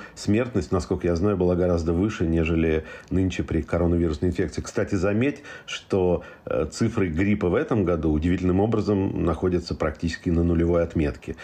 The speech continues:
И если правительство считает, что это благодаря гигиеническим мерам, то непонятно, почему тогда эти же меры не помогли от ковида. Против вирусной инфекции лекарства нет. Есть мероприятия, которые действительно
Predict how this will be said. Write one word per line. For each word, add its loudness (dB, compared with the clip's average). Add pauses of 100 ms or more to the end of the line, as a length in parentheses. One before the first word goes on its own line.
(280)
И 0
если 0
правительство -2
считает, -2
что -2 (180)
это -2
благодаря 2
гигиеническим 0
мерам, 2
то -2
непонятно, 0
почему -2
тогда 0 (220)
эти -2
же 0
меры 2
не 2
помогли 0
от 0
ковида. -2 (240)
Против 0
вирусной 0
инфекции -2 (160)
лекарства -2
нет. 0
Есть 0
мероприятия, 2
которые 0
действительно -2